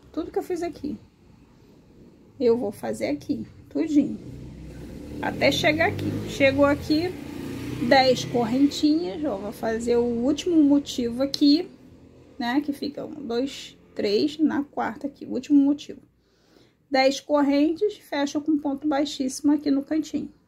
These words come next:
tá? Então, vou fazer o meu fora de vídeo e já volto. Fiz aqui o último motivo, então eu fico aqui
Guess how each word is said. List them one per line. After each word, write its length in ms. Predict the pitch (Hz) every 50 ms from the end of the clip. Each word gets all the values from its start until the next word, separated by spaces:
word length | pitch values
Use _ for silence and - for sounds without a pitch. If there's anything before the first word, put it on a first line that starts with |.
| _ _
tá? 240 | - 220 240 302 311 - _ _ _ _ _ _ _ _ _ _ _ _
Então, 140 | - 262 269
vou 100 | 277 277
fazer 340 | - 294 277 262 247 254
o 80 | 247 247
meu 340 | 254 254 254 269 269 302 320
fora 280 | - - 277 262 269
de 140 | 254 254 262
vídeo 440 | 247 240 254 262 277 285 285 - 339 - - -
e 160 | 294 254 254
já 180 | 247 269 269 285
volto. 240 | 294 - - - - - - - - - - - - - - - - - - - - _ _ - - - - - - - - -
Fiz 300 | - - - 254 220 -
aqui 240 | 240 226 - - 247
o 60 | 226
último 320 | 214 214 214 - - 247
motivo, 560 | 226 226 233 226 - - - 254 240 247 269 269
então 240 | 254 277 285 -
eu 140 | - 240 233
fico 360 | 233 - - 214 208 214 -
aqui 360 | - - - - - - -